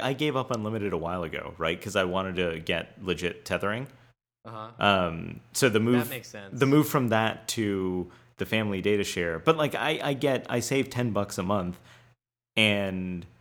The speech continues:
Speaker 1: kind of not really. Like, it's not, it, the savings aren't huge, despite the fact that, you know, the whole point of this is to save a lot of money. Um, but then apparently Ian just gets awesome, every Wednesday they take him to a movie. <laughs> Like, that's awesome. <laughs>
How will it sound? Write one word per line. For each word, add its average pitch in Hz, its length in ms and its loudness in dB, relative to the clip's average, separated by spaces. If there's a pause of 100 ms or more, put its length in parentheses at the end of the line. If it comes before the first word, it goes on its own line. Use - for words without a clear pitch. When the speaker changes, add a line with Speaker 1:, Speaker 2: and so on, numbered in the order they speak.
(520)
Speaker 1:
kind 120 300 0
of 95 180 4
not 92 220 2
really. 113 460 -2
Like, 104 180 0
it's 107 120 -2
not, 123 220 4
it, 113 240 -2
the 117 100 -4
savings 156 440 2
aren't 117 180 0
huge, 90 440 -4
despite 104 400 -2
the 98 80 -4
fact 92 260 -4
that, 87 260 -8
you 92 140 -6
know, 80 240 -8 (100)
the 87 80 -8
whole 90 140 -6
point 90 240 -4
of 80 60 -8
this 82 200 -6
is 80 140 -10
to 87 100 -10
save 85 180 -4
a 80 40 -4
lot 80 140 -4
of 80 40 -8
money. 82 220 -6 (320)
Um, 85 440 -4 (100)
but 120 100 2
then 117 320 2
apparently 107 340 -4
Ian 110 300 -4
just 92 180 -8
gets 98 280 -6
awesome, 92 760 -6 (340)
every 104 160 -4
Wednesday 101 400 2
they 92 120 0
take 101 180 -4
him 98 80 -4
to 98 100 -2
a 87 60 -2
movie. 123 400 -4 (100)
<laughs> - 100 -2
Like, 185 160 0
that's - 220 4
awesome. - 380 2 (500)
<laughs> 359 220 -2